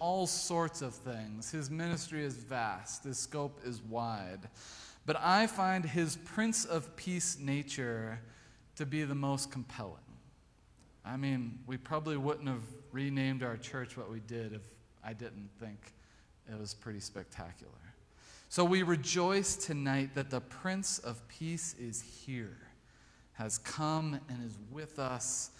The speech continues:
Emmanuel. Prince of Peace is such a provocative phrase. With, with the word prince evoking thoughts of powerful rulers and commanders. But this prince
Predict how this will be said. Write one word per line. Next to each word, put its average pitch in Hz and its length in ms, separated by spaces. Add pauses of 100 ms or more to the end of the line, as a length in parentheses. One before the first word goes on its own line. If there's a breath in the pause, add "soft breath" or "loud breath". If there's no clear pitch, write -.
(520 loud breath)
Emmanuel. 117 920
Prince 190 300
of 185 120
Peace 196 360
is 151 100
such - 640
a 143 140
provocative 127 1040 (180)
phrase. 104 640
With, 139 300 (380 loud breath)
with 160 160
the 180 40
word 170 300
prince 190 400
evoking 165 560
thoughts 165 380
of 143 200
powerful 165 600
rulers 151 640
and 123 140
commanders. 135 1000 (800 loud breath)
But 127 400
this 220 320
prince - 920